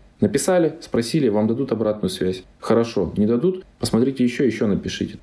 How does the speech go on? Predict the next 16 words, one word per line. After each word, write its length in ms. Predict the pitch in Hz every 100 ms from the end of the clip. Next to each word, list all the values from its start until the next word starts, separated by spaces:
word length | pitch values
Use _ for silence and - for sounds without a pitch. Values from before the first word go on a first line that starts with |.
| _
Либо 240 | 151 208 208
по 100 | 151
рекомендации. 840 | 139 127 120 107 95 92 - - 110 -
Кто-то 220 | - 127 107
из 80 |
ваших 260 | 110 107 95
знакомых 400 | 98 101 160 123
обязательно 420 | 101 101 120 -
ходит 180 | - 113
к 60 | -
косметологу. 580 | - 104 98 92 78 - - -
Спросил: 420 | - 123 - 170
«Тебе 140 | -
нравится 320 | 156 185 180 -
твой 100 | 101
косметолог?» 560 | 92 - 95 95 -